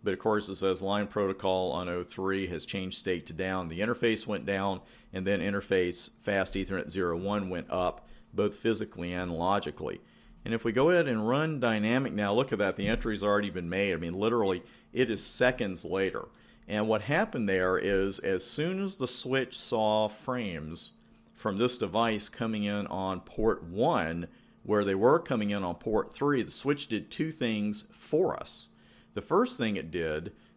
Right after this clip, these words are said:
was remove the old entry, because it's saying, "Okay, I was getting frames from this guy on port three,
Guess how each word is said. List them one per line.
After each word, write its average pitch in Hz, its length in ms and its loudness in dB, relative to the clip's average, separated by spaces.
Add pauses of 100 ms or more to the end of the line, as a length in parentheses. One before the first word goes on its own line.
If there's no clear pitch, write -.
was 104 580 2 (380)
remove 135 760 2
the 110 180 -2
old 190 440 4
entry, 85 440 -2 (500)
because 110 220 4
it's 113 120 -2
saying, 113 320 2
"Okay, 120 460 6
I 107 100 8
was 120 300 4
getting 104 260 0
frames 117 420 0
from 101 140 -4
this 104 160 -2
guy 101 380 0
on 90 140 -2
port - 380 0
three, 127 520 4